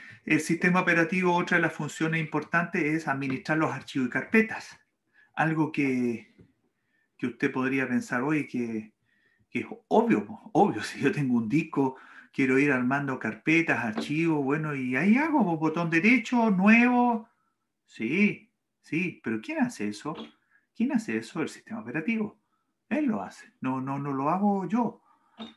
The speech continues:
Lo hace el sistema operativo. Yo lo utilizo a través del mouse o a través de, eh, comandos. Todos los sistemas operativos tienen la opción de comandos.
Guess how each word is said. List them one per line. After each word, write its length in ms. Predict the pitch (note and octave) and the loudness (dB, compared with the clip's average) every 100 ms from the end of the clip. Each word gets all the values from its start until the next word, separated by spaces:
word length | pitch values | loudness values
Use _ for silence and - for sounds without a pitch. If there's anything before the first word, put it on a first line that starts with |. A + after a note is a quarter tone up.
| _ _ _ | _ _ _
Lo 160 | C3 B2+ | -4 -2
hace 200 | E3 D#3 | 0 -2
el 40 | |
sistema 360 | - - E3 D#3+ | -8 -10 -6 -4
operativo. 440 | D3 C#3+ E3 F3+ | 0 0 0 0
Yo 260 | C3+ G3+ G#3 | 2 4 4
lo 160 | G3+ F#3 | 4 0
utilizo 720 | F3 E3 G3+ A3+ - G2+ - _ _ _ _ | 0 2 2 2 -2 -12 -14 _ _ _ _
a 140 | A2 | -8
través 240 | G#2 G#2+ A#2+ | -4 -4 2
del 140 | F#3+ | 6
mouse 420 | C4+ C4 B3 - _ _ _ _ _ _ _ _ _ _ _ _ | 8 6 2 -6 _ _ _ _ _ _ _ _ _ _ _ _
o 480 | C#3+ E3+ G3+ A3 - | 4 6 4 2 -4
a 140 | A#2+ | -4
través 440 | G#2+ G#2+ A#2+ D#3 D3+ | -2 -2 0 0 0
de, 380 | D3 E3+ F3+ _ _ _ _ _ _ | 0 0 -2 _ _ _ _ _ _
eh, 180 | A#2+ - | -2 0
comandos. 720 | A#2 C3+ G3+ D3+ F2 - _ _ _ _ _ _ _ _ _ - | 2 4 4 2 -6 -16 _ _ _ _ _ _ _ _ _ 2
Todos 220 | A#3+ G3+ | 4 4
los 120 | A#2+ - | 0 -4
sistemas 440 | A2+ C3 B2+ C3 | -4 -2 0 0
operativos 520 | C3 B2+ B2+ C3 C3 | 0 -2 0 -2 -4
tienen 280 | - B2 B2 | -4 -2 0
la 80 | G#2+ | 0
opción 280 | G#2+ C3+ B2+ | -4 -6 -4
de 120 | B2 | -4
comandos. 640 | A2 C#3 A2+ G#2 - _ | -2 -2 -4 -8 -16 _